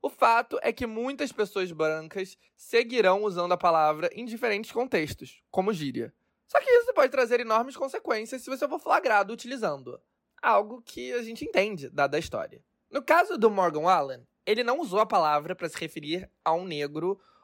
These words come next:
ou num contexto explicitamente racista.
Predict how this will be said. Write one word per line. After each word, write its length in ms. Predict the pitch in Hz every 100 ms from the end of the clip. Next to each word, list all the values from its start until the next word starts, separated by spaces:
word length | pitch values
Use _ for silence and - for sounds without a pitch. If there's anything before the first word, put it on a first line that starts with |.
| _
ou 260 | - 302 262
num 160 | 247
contexto 640 | 226 226 214 170 170 - 180
explicitamente 680 | 185 - 175 175 180 160 -
racista. 600 | 180 - - - -